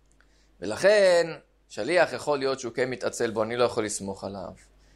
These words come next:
ולפי זה רב ששת הוא זה שעכשיו צריך לתרץ, למה באמת רק על בית דין סומכים? רב ששת אמר לך, על בית דין סומכים. אם, אם זה סתם היה שליח, הייתי אומר, יכול להיות שהוא התעצל והוא חיכה לרגע האחרון, הרי אפשר ב-, בדיעבד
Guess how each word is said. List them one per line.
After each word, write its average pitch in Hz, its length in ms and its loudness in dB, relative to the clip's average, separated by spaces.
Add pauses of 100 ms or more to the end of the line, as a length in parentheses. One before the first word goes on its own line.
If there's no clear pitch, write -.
(140)
ולפי 135 240 -6
זה 135 100 0
רב 131 120 4
ששת - 300 -4
הוא 127 80 -2
זה 123 100 -4
שעכשיו 123 260 -4
צריך - 160 -4
לתרץ, - 540 2
למה 113 220 2
באמת 135 360 0
רק 131 180 2
על 127 80 4
בית 123 220 0
דין 123 180 -2
סומכים? 113 480 -4 (480)
רב 85 100 -10
ששת 117 840 2
אמר 92 280 -6
לך, 147 400 2 (520)
על 110 80 -12
בית 127 180 -4
דין 135 120 -8
סומכים. 120 600 -6 (400)
אם, 269 120 -4 (240)
אם 262 220 -2
זה 208 100 4
סתם 202 280 2
היה 175 180 2
שליח, 135 540 4
הייתי 160 160 2
אומר, 196 220 0
יכול 190 180 0
להיות 190 140 -2
שהוא 165 120 -2
התעצל 156 480 2
והוא 135 120 -2
חיכה 143 240 2
לרגע 139 340 4
האחרון, 131 400 0
הרי 120 160 0
אפשר 156 220 2
ב-, 139 200 -4
בדיעבד 127 500 4